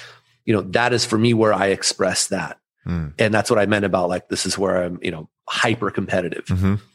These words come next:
Speaker 1: You know, and at the same time, it is also the, my most meditative state. So when I'm driving fast and I'm, when I'm in that flow, it is the most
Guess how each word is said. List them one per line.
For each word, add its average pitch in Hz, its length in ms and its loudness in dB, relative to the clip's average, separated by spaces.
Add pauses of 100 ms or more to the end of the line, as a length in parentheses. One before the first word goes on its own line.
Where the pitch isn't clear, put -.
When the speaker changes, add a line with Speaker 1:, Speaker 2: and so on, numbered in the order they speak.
(640)
Speaker 1:
You 127 80 2
know, 117 100 4
and 113 100 2
at - 60 -2
the - 60 -2
same 117 240 2
time, 110 220 0
it 104 60 2
is 101 100 2
also 107 360 4
the, 101 120 -4
my 101 200 0
most 101 360 0
meditative 92 580 -6
state. - 380 -10
So 113 100 -2
when 107 80 2
I'm 123 200 2
driving 117 400 2
fast 104 540 -2 (440)
and 101 100 -6
I'm, 113 220 0
when 113 180 -2
I'm 120 180 2
in 120 220 2
that 107 220 0
flow, 107 340 2
it 104 160 0
is 101 260 0
the 110 140 0
most 110 600 0